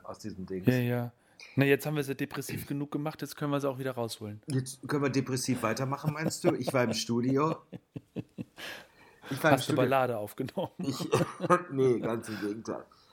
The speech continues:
Speaker 1: Ja, ich war im Studio und hab einen meiner neuen Songs aufgenommen. Äh, Erste Sahne.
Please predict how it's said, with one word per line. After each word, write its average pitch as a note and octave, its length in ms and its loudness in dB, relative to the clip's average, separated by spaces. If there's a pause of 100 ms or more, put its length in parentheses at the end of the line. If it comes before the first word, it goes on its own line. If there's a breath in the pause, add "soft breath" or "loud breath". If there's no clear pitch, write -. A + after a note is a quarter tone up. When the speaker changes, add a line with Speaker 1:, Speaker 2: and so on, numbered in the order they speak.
(220 soft breath)
Speaker 1:
Ja, C3 140 0
ich D#3+ 120 -2
war D#3 80 4
im D3+ 100 0
Studio C#3+ 580 0
und B2 300 -8
hab C3+ 160 -2
einen A#2+ 240 -6
meiner C3+ 240 0
neuen B2+ 260 -2
Songs B2 360 -4
aufgenommen. G#2 720 -6 (180)
Äh, G2+ 160 -6 (1120 loud breath)
Erste A2+ 300 -8
Sahne. A2 500 -4